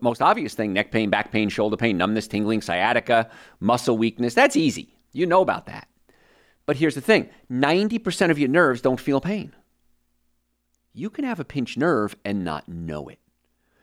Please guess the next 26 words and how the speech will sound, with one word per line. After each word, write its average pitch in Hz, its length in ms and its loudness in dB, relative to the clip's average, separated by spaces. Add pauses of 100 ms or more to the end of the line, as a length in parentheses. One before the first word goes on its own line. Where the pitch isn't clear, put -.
So, 170 140 2
for 143 100 -2
example, 135 440 0 (260)
you 135 120 -2
don't 160 180 4
feel 226 300 2
your 123 160 4
immune 104 260 0
system. - 340 -12 (540)
It's - 80 -20
controlled 110 280 -2
by 98 60 -4
nerves. 156 300 2
You 107 40 -4
don't 95 100 -4
feel 123 80 -6
your 104 60 0
thymus, 104 340 0
your 101 60 -8
spleen, 101 340 -4
your 98 200 0
lymph 104 260 -2
glands, 104 420 -2 (160)
controlled - 280 -4
by 98 80 0
nerves. 143 440 0